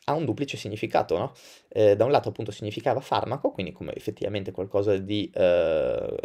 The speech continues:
dal potere guaritore, ok, diciamo, dall'altro significava veleno. Eh, e così è se consideriamo la, la farmacologia, mm, tradizionale, ok? Quindi quella adottata dalla, dalla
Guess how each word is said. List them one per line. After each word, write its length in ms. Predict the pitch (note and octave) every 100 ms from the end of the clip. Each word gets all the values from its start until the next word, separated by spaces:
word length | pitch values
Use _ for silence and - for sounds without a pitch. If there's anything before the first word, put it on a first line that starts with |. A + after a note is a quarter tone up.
| - -
dal 240 | G2 F#2+
potere 300 | G2+ G#2+ G#2
guaritore, 520 | G2 G#2+ A#2+ F2+ G#2
ok, 280 | D3 - A#2
diciamo, 460 | B2+ A2+ - D3+ - - - - _
dall'altro 420 | C#3 F#3+ G#2 D3
significava 460 | - G#2+ B2+ - A#2
veleno. 560 | A2 F#2 A#2+ F#2+ - _ _ _ _ _ _ _ _ - -
Eh, 220 | F#2+ -
e 120 | B2+
così 320 | A#2+ A2+ A#2
è 140 | C#3 E3+
se 160 | - A#2
consideriamo 880 | A2 G#2+ G#2 G#2 G2 G2+ G2 G2 -
la, 500 | G2+ G2+ F#2+ G2 F#2+
la 120 | -
farmacologia, 1000 | - G2 G2+ G2 G2+ G#2 G2 F#2+ F#2+ - _ _
mm, 120 | D#2+ F2
tradizionale, 720 | - G2 G2 F#2+ G2+ F#2+ F#2 F#2
ok? 280 | G#2 F2+
Quindi 220 | - F#2+ F#2
quella 420 | G2+ G2 G2 F#2+ - -
adottata 720 | - F#2 G#2 _ F#2 F#2 G2+ G2
dalla, 420 | F#2+ F#2 G2 G#2
dalla 260 | G2 G2+